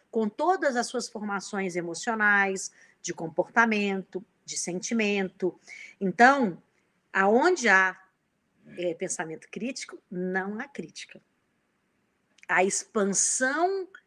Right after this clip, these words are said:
de pensamentos e de conceitos. Por isso que exige,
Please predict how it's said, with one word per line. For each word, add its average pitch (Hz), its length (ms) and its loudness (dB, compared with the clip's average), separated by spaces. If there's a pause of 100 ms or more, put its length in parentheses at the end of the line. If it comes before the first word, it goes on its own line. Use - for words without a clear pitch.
(200)
de 226 300 2
pensamentos 220 1040 -6
e 240 60 -10
de - 100 -14
conceitos. - 800 -8 (340)
Por 233 240 2
isso 285 560 4 (400)
que 254 200 -4
exige, 233 800 -4